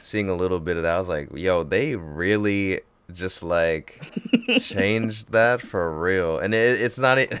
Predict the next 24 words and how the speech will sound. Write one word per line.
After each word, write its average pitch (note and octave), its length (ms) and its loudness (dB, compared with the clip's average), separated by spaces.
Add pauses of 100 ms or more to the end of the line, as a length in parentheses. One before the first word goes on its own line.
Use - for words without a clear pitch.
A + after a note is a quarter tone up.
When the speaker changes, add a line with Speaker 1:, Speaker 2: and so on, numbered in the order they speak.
(220)
Speaker 1:
<laughs> - 360 -20
it's, C#3+ 200 0
like, C3 160 6
weird A#2 340 4
how A2+ 140 6
they G2+ 140 2
did G2 160 2
it F#2+ 140 -2
too. G#2 120 -4
They F#2+ 140 2
just, F#2+ 200 -8
like, F2 300 0
draw F2 360 4
a F#2 40 2
little, F2+ 320 0
like, D#2 400 0
I F#2 60 -2
don't E2+ 160 -4
know. D#2 260 -6 (1120)
Speaker 2:
Yeah, C#3+ 200 6
no, C#3 220 8
Speaker 1:
Like C3 60 4
Speaker 2:
it's - 500 -4
<laughs> - 1040 2